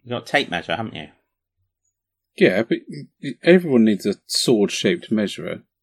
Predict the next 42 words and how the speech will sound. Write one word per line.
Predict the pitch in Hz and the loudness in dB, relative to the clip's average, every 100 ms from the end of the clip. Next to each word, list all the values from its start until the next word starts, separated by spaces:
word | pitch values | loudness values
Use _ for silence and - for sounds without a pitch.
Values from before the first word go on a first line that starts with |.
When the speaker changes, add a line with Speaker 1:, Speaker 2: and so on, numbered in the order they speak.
| - | -2
Speaker 2:
And | 127 | 0
if | 123 | 2
they | 131 | 0
didn't | 165 143 - - | 0 -4 -8 0
realise | 123 101 85 - | 2 4 2 -2
that | - - - | -4 -6 -8
before | - 107 87 | -4 -2 -2
they | 87 | -2
have | 87 85 | -2 -4
it, | 92 - _ _ _ _ _ _ | -8 -10 _ _ _ _ _ _
then | - 101 | -6 -4
as | - | 0
soon | 120 | 0
as | 95 | 2
they | 87 | -2
saw | - | -2
the | - | -2
box, | 113 92 - - | 0 -2 -2 -4
they'll | 90 | -2
realise | 90 87 85 82 | 0 0 -2 -4
that | 90 | -6
they | 92 | -4
needed | 90 85 87 | -4 -6 -10
a | |
sword-shaped | 87 85 80 - - | -8 -8 -8 -8 -8
measure. | 90 85 - - - | -8 -12 -14 -16 -6
measure. | 101 90 - 90 | -4 -4 -8 -10
Speaker 1:
<laughs> | - - 370 - 339 - 302 - - - - _ _ _ - - - - | -6 -4 -4 -4 -6 -6 -10 -8 -10 -10 -12 _ _ _ -20 -20 -10 -2
I | |
really | 107 120 127 101 | 2 6 6 4
want | 82 82 | -2 -8
to | |
do | 78 85 | -8 -8
Minas | 82 80 - | -8 -12 -10
Tirith, | 92 80 73 - | -6 -6 -8 -12
man. | 78 76 _ _ _ _ _ _ _ _ _ _ _ _ _ _ _ _ | -12 -12 _ _ _ _ _ _ _ _ _ _ _ _ _ _ _ _
Properly | - 120 - 104 | -2 -2 2 0
Speaker 2:
What, | 90 | 2
Speaker 1:
do | 117 | 2
Speaker 2:
the | 117 | 2
Speaker 1:
Minas | 82 80 - | -2 -14 -16
Tirith. | 80 80 | -14 -14